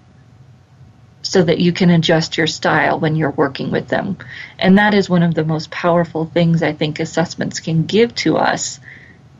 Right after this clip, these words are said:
is how we can adapt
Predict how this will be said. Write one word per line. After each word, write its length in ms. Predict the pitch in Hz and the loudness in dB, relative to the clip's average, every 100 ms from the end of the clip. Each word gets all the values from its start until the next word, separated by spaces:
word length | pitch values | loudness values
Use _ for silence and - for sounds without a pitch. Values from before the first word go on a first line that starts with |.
| - | 0
is 160 | 165 | 0
how 640 | - 170 165 160 160 165 - - - - _ _ - - - | 2 0 2 2 2 0 -8 -20 -20 -20 _ _ -20 -20 -6
we 640 | 165 180 185 190 185 - - | 2 4 4 4 2 -2 -8
can 180 | - 175 | 0 2
adapt 680 | 165 156 170 151 131 - - | 2 2 2 2 -2 -6 -12